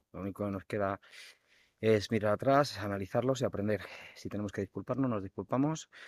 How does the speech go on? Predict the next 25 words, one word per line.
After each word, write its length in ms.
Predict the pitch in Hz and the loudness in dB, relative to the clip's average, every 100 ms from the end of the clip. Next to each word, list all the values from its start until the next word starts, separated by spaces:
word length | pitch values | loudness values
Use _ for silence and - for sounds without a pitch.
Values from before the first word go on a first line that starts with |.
| - - - _ | -20 -20 -20 _
y 120 | 104 | -6
seguimos 300 | 98 98 95 | -2 -2 -4
hacia 140 | 98 95 | -4 -4
adelante. 480 | 92 92 90 90 92 | -4 -4 -6 -10 -8
En, 100 | 98 | -6
eh, 480 | 95 92 92 87 82 | -4 -4 -6 -8 -6
la 140 | 90 | -4
vida 260 | 107 107 104 | -2 0 0
lo 140 | 104 | 0
que 120 | - | -4
tenemos 300 | 98 101 101 | -6 -4 -6
que 380 | - 104 98 98 | -6 -4 -2 -2
intentar 480 | 95 90 90 107 101 | -4 -6 -4 -4 -4
es 120 | 95 | -4
ser 160 | - 95 | -6 -8
felices 380 | - 101 - 120 | -8 -10 -8 -8
sin 160 | 95 | -8
hacer 380 | 87 95 90 85 | -6 -6 -6 -6
daño 400 | 87 90 85 85 | -8 -8 -8 -12
al 80 | 85 | -16
resto 260 | - - | -20 -16
de 40 | 87 | -14
la 60 | |
gente. 300 | - 85 85 - - - - - - _ - | -10 -12 -14 -20 -20 -18 -18 -20 -20 _ -8
Y, 920 | 101 95 95 92 90 90 87 90 | -4 -2 -2 -4 -4 -6 -6 -6